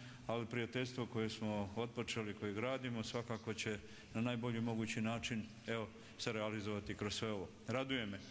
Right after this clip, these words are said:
što ćemo raditi sa mnogim ljudima u Republici Srpskoj. Pozivam ih da prate pravila i procedure i da u tom pogledu budu aktivni učesnici sa našim ljudima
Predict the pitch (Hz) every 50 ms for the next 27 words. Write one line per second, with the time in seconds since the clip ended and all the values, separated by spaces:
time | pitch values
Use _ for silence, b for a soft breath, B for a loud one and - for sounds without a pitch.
0 | B B B B B - - 117 - - 113 110 110 113 113 110 107 107 101 -
1 | - 98 - - 107 104 110 107 101 107 104 104 107 110 113 110 107 107 104 104
2 | 101 - 110 104 101 101 - - - 131 127 127 - - 135 123 117 120 B B
3 | B B B B B - 131 131 127 135 139 127 127 123 120 120 117 117 113 110
4 | - - 104 110 113 113 - 123 131 123 123 - 107 95 92 - - 123 120 117
5 | 113 110 107 104 101 - - 107 95 - - 110 104 120 131 143 139 127 120 110
6 | 113 113 113 113 139 131 113 - 110 104 107 117 123 127 120 120 123 117 - B
7 | B B B B B B 123 143 135 120 120 131 139 135 - - 131 127 117 117
8 | 113 120 127 120 139 123 123 - 127 120 110 - - 120 113 110 - - 117 110
9 | 113 110 107 110 127 123 - - 123 113 113 117 113 120 117 117 110